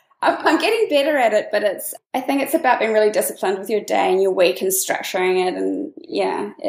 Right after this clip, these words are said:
as well as you can. But it's, um, yeah, it's a bit of a learning process for me.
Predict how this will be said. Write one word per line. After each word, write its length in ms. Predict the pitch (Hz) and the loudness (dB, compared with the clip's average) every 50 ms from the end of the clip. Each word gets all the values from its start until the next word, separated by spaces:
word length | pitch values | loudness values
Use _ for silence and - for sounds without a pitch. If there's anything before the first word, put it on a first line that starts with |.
| - - | -2 -2
as 140 | 196 - | -2 0
well 140 | 190 185 180 | 0 0 0
as 120 | 185 - - | -2 -2 -4
you 80 | 180 | -6
can. 380 | - - 185 185 - 180 - - _ _ _ _ _ _ - | -6 -6 -6 -6 -4 -4 -6 -8 _ _ _ _ _ _ 0
But 120 | 190 - | 2 2
it's, 200 | 190 185 - - | 2 2 2 2
um, 240 | 190 190 185 185 - - | 2 2 2 0 -2 -2
yeah, 160 | 196 190 - | 0 0 0
it's 120 | - - 226 | 0 0 0
a 60 | 214 | 0
bit 140 | 208 208 196 | 0 0 0
of 100 | 190 185 | 0 2
a 80 | 196 | 2
learning 560 | 202 202 202 190 190 196 196 202 202 208 202 _ _ _ _ _ _ _ _ _ _ _ _ | 2 2 2 2 2 2 0 -2 -2 -4 -6 _ _ _ _ _ _ _ _ _ _ _ _
process 440 | - 277 220 - - 202 196 - - | -4 -4 -2 -2 -2 -2 -4 -4 -6
for 80 | - | -6
me. 440 | 202 190 190 185 202 208 202 - _ | -6 -6 -4 -4 -6 -6 -8 -10 _